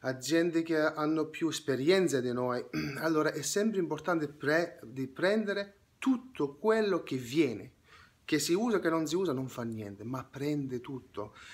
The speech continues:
perché più n'hai, più informazione c'hai, più sei capace a avanzare e distinguere quello che è buono e quello che non è buono,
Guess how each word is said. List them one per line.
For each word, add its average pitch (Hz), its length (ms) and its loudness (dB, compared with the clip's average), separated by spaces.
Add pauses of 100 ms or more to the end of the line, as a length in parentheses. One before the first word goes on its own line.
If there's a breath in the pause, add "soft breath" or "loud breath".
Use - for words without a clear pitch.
perché 135 280 -4
più - 420 -6
n'hai, 147 640 2
più 190 200 -2
informazione 151 680 -2
c'hai, 214 300 0 (280 loud breath)
più - 180 -4
sei 156 240 2
capace 165 840 0 (160)
a 123 340 -4
avanzare 135 800 0
e 131 540 -2
distinguere 156 960 -2 (120)
quello 156 180 6
che 151 120 0
è 170 40 -4
buono 214 320 -2
e 135 120 -12
quello 127 400 -4
che 127 160 -6
non 135 280 0
è 123 80 -2
buono, 120 500 -8